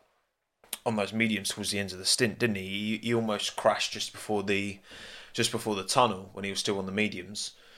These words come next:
Um, and Max was pushing as well. He, he got closer,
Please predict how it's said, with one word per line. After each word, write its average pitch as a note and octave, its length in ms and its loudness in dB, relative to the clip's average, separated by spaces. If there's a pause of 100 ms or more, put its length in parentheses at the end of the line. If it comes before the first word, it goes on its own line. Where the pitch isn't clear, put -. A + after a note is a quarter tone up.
(260)
Um, G2+ 640 2 (1400)
and G#2+ 160 0
Max A2 300 2
was A2 120 2
pushing G2 420 2
as F#2 120 -4
well. G2+ 220 8
He, F#2+ 220 -4
he F#2+ 100 -6
got G2 260 0 (160)
closer, G#2 400 4